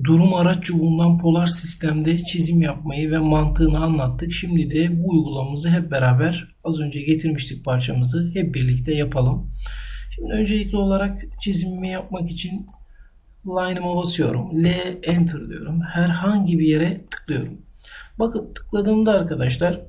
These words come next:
grid modumun kapalı olduğuna dikkat ediyorum. Kapalı. Bunu polar sistemi aktif hale getirmek için durum araç çubuğunu da getiriyorum. Buradan polarımı veya F on ile aktif hale getiriyorum. Fakat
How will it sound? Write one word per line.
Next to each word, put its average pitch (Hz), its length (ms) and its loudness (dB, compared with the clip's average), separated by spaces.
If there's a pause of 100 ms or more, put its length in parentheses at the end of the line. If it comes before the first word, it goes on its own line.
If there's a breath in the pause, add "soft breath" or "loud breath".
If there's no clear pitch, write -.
(100)
grid 170 420 -2
modumun 151 360 -2
kapalı - 360 -6
olduğuna - 360 -8
dikkat 170 280 -4
ediyorum. 165 560 2
Kapalı. 165 580 -2 (720 loud breath)
Bunu 208 240 4
polar 202 320 0
sistemi 190 480 -2
aktif 175 320 -8
hale 185 220 -4
getirmek 175 480 -4
için 165 540 -4 (140)
durum 196 240 -2
araç 180 300 -8
çubuğunu 156 420 0
da 123 280 -2 (120)
getiriyorum. 165 540 -2
Buradan 147 360 -2
polarımı 151 640 2
veya 151 200 0
F 170 300 -2
on 165 160 2
ile 160 60 -2
aktif 170 340 -2
hale 143 240 0
getiriyorum. - 540 -4 (460 loud breath)
Fakat 220 360 0